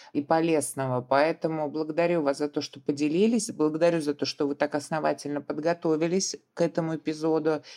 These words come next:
И я хотела бы нашим слушателям сказать, что вы можете обращаться к Игорю, потому что, в принципе, что мы можем предложить? Игорь может предложить озвучку фильмов, рекламы,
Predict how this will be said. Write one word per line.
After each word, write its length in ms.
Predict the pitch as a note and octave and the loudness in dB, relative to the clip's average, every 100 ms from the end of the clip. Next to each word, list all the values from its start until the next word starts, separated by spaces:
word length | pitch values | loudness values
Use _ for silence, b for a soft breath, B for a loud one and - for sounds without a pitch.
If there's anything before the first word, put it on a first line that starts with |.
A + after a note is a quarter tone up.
| B | B
И 80 | - | -2
я 500 | D#3 D3+ F3+ G#3+ A3 A3 | -2 2 4 4 4 -2
хотела 720 | - D#3 - - G3 G3 F3+ | -2 -2 -2 0 2 4 2
бы 440 | D#3+ E3 D#3 D3 D3 | 2 2 2 0 -4
нашим 600 | D#3+ E3+ D#3+ D#3 C#3+ C#3+ | -2 -2 -2 -4 -2 -4
слушателям 640 | - G3 G3+ - C#3+ C#3 | -2 -2 -2 -4 -2 -2
сказать, 500 | C3 - D#3+ F3 F#3 | -4 -2 0 2 0
что 320 | - - D3+ | -2 -2 0
вы 140 | D3 E3+ | 2 0
можете 340 | D#3 D3 - | -2 -4 -2
обращаться 640 | D3+ D3+ D#3 - C#3+ - D#3+ | -2 0 0 0 -2 -2 -4
к 160 | D#3 | 0
Игорю, 320 | D#3 C3 C#3+ F3 | 0 2 0 0
потому 440 | E3 - D3 E3+ | -4 -2 -2 -2
что, 200 | E3 D#3 | -2 -6
в 60 | - | -4
принципе, 600 | - D3 C#3 E3 G3+ G3+ B | -4 -4 -4 0 0 -2 B
что 220 | - - | -4 4
мы 140 | A3+ D3 | 6 8
можем 360 | F3 F3+ D3+ | 6 6 4
предложить? 600 | B2+ D3 C#3+ D#3 C#3+ C3 _ | 4 2 4 4 2 0 _
Игорь 320 | - E3 C#3+ D3 | -2 2 4 2
может 340 | D3 C#3+ C3 | 2 -2 -2
предложить 520 | E3 D3+ D#3 D#3+ G3 | -2 0 0 0 2
озвучку 640 | E3 D3 D3 D3 - C#3+ B2+ | 2 2 0 -2 -2 -2 -2
фильмов, 560 | - D3 C#3 E3 G3 - - | -2 -2 0 0 0 -2 -8
рекламы, 1000 | - D3+ D3 C#3 C#3 C#3 C3+ D#3 G3 | -4 -4 -2 2 4 4 0 0 0